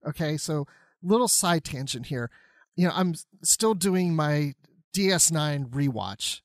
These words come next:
okay? And the last time you and I spoke, you said, "Oh, where are you?" And I said, and I looked real quick and I was like, "Oh, I've just got the last episode of season one to watch." And then I saw on Twitter that duet, which is the second last episode,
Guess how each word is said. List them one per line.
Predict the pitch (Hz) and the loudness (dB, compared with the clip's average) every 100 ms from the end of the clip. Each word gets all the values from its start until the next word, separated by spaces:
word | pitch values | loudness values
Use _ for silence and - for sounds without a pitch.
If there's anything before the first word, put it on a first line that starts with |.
| - | -10
okay? | 135 160 147 160 - - | -8 -2 -2 -2 -4 -4
And | 156 151 143 | -2 0 -2
the | 147 | -2
last | 147 214 - | 0 0 0
time | 240 180 | 0 0
you | 170 | 2
and | 151 | 0
I | 139 | -2
spoke, | 143 - 139 123 113 _ _ _ _ | -4 -6 -6 -8 -8 _ _ _ _
you | 156 | -4
said, | - 151 | 0 4
"Oh, | 175 | 4
where | 151 180 165 | 6 4 6
are | 175 | 4
you?" | 160 127 113 | 2 -2 -6
And | 131 | -6
I | 143 | -4
said, | - 151 135 - | -2 0 -2 -4
and | 160 151 | -2 -2
I | 147 | -2
looked | 151 196 | -4 -4
real | 190 | -6
quick | 156 160 143 | -4 -6 -4
and | 147 | -4
I | 139 | -4
was | 139 | -4
like, | - 131 - | -4 -6 0
"Oh, | 180 | 2
I've | 151 139 | 2 0
just | 165 - | -4 -2
got | 156 - | -4 -4
the | |
last | 127 135 135 147 | -2 -2 0 -2
episode | - 143 127 120 | -4 -6 -4 -4
of | |
season | - 123 113 117 123 | -4 -4 -6 -8 -2
one | 165 196 | 0 0
to | |
watch." | - 71 87 - - | -2 -6 -6 -8 -2
And | 160 | 2
then | 165 214 | 2 2
I | 220 | 2
saw | - 175 151 147 | 2 2 2 0
on | - 135 | -2 -6
Twitter | - - 247 190 147 - - _ | -6 -4 -2 -2 -4 -8 -20 _
that | 175 170 - | -2 -2 0
duet, | 156 143 165 226 110 - - _ _ | 0 2 2 2 0 -6 -10 _ _
which | 165 - 147 | -4 -2 -2
is | 135 | -4
the | 127 127 | -2 2
second | - 254 - - | 4 2 -2 -8
last | 139 131 - - | -6 -4 -6 -4
episode, | 143 - 135 - 127 135 | -8 -4 -4 -2 -4 -4